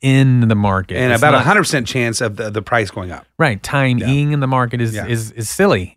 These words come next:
Speaker 1: And,
Speaker 2: Yeah.
Speaker 1: and again, if you have anyone you trust financially, that is
Speaker 2: Right.
Speaker 1: what I call a money guy.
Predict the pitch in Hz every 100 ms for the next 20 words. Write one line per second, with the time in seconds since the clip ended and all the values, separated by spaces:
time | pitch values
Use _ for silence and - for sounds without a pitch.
0 | - 135 131 120 180 180 240 196 147 165
1 | 202 226 220 202 - - _ - 190 175
2 | 151 123 175 190 185 180 170 151 - 156
3 | 151 131 131 - - 135 139 143 135 -
4 | 101 92 113 113 104 117 120 131 117 127
5 | 127 117 120 123 101 90 92 127